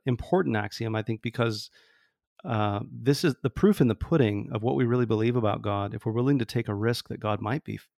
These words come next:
love, and that love might be enough to transform me,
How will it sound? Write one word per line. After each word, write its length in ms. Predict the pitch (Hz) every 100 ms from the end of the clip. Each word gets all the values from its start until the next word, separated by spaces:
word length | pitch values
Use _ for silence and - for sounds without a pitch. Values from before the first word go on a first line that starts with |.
| _ _ -
love, 440 | 110 - 139 - _ _ _ _ -
and 100 | 110
that 140 | 113 113
love 360 | 113 131 160
might 220 | 160 147
be 100 | 117
enough 240 | 107 107 110
to 80 | -
transform 640 | - 110 - - 123 143
me, 220 | 180 196